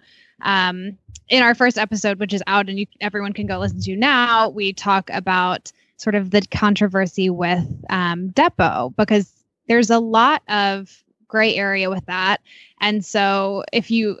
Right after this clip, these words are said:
especially for, you know, people that, um, have, like, a non-horsey significant other or family, and you don't get to talk to, like,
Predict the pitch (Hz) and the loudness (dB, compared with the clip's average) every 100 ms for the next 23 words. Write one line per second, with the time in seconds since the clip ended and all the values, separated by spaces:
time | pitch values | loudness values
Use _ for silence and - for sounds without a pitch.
0 | - 240 247 254 - 277 269 320 277 302 | 0 2 2 0 2 2 6 4 6 2
1 | 226 - 190 220 214 185 - 202 202 202 | 0 -12 -12 -2 -2 -2 -2 0 2 4
2 | 196 - - - _ - 196 190 185 190 | 2 -2 -8 -20 _ -6 0 0 0 -6
3 | - 175 202 185 190 190 190 180 190 190 | -8 -2 -2 -4 -8 -8 -4 -4 -4 -4
4 | 190 180 190 180 185 165 - - 190 185 | -6 -6 -6 -4 -6 -8 -8 -6 -4 -6
5 | 180 - 247 233 233 220 214 196 104 185 | -6 -2 -2 2 2 2 2 0 -4 -6
6 | 190 180 175 156 - 220 214 220 208 196 | -6 -4 -6 -6 0 2 2 2 2 2
7 | - 196 196 185 226 247 240 240 247 - | 0 -2 -2 2 4 4 2 2 0 2
8 | 240 233 - - 233 208 190 185 180 180 | 2 2 0 -6 -2 -2 -2 -6 -8 -10